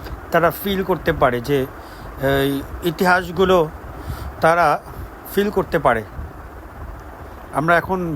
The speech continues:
বেরিয়ে যাচ্ছি। এখানে কিছু রুলস, রেগুলেশনস, রেস্ট্রিকশন,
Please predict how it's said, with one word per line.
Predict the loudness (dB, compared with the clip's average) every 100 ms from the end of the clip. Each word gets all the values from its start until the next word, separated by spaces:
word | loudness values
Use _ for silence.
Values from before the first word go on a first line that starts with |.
| 0
বেরিয়ে | 2 2 2
যাচ্ছি। | 2 0 -4 -6 -6 -6 -12 -16 -16 -14 -14 -10 -10 -10 -14 -16 -14 -14 -14 -12 -12 -12 -14 -14 -14 -12 -12 -14 -14 -14 -12 -12 -6
এখানে | -2 2 2
কিছু | 0 0 2
রুলস, | 4 2 0 -8 -12 -14 -14 -14 0
রেগুলেশনস, | 2 4 4 2 -2 0
রেস্ট্রিকশন, | 0 0 -2 0 2